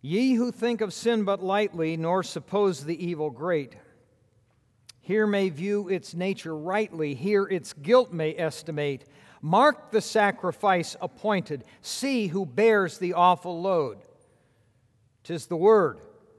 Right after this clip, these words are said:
the Lord's anointed, Son of Man, and Son of Go-, Son of God. So, the hymn writer. Yet we must be careful not to confuse the kingdom of God's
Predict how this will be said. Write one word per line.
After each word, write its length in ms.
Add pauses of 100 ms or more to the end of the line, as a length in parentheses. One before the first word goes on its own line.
(180)
the 100
Lord's 400
anointed, 560 (680)
Son 320
of 140
Man, 440 (1000)
and 180
Son 260
of 180
Go-, 260
Son 280
of 160
God. 540 (1700)
So, 520 (880)
the 100
hymn 240
writer. 360 (4000)
Yet 220
we 160
must 260
be 120
careful 460
not 340
to 60
confuse 600
the 80
kingdom 420
of 160
God's 540